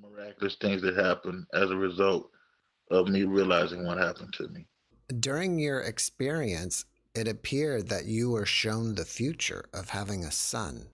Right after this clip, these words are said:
Speaker 1: After finding out that I had died and trying to put everything together, it was, um, it was a surreal moment in my life. And, um, so I'm basically just trying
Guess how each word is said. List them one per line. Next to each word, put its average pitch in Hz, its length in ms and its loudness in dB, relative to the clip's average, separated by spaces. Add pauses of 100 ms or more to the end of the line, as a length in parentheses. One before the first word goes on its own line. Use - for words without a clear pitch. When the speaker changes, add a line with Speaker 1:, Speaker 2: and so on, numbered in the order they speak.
Speaker 1:
After 117 300 0
finding 131 460 2
out 101 300 0 (1000)
that 95 100 2
I 98 180 4
had 90 140 -4
died 90 440 2 (1080)
and 98 580 -4 (320)
trying 127 180 4
to 113 60 0
put 113 240 0
everything 101 400 2
together, 95 560 2 (1200)
it 113 120 -4
was, 120 280 0 (240)
um, 104 540 4 (200)
it 120 60 4
was 127 240 6
a 113 40 4
surreal 110 800 4 (100)
moment 104 340 -2
in 87 60 -2
my 87 140 -2
life. 90 300 -4 (360)
And, 98 140 -12
um, 90 360 -8 (1000)
so 117 160 2
I'm 110 100 -2
basically 127 380 2
just 117 220 -2
trying 123 340 -2